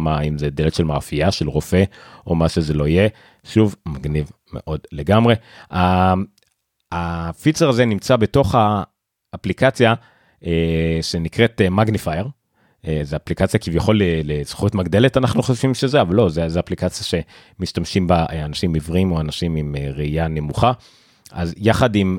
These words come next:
אה, המנגנון של זיהוי אנשים, people detection, זה פיצ'ר שכבר קיים, ו-image descriptions,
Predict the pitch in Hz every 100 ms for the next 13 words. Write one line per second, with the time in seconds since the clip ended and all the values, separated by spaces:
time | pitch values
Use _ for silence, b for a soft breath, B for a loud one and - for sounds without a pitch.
0 | - 82 73 - _ _ - 80 80 78
1 | 90 104 - 87 78 85 95 98 85 -
2 | 117 117 98 101 87 98 - 139 95 -
3 | 98 92 - 82 - - 95 123 131 -
4 | B B - 82 85 80 113 113 110 101
5 | - - 117 131 127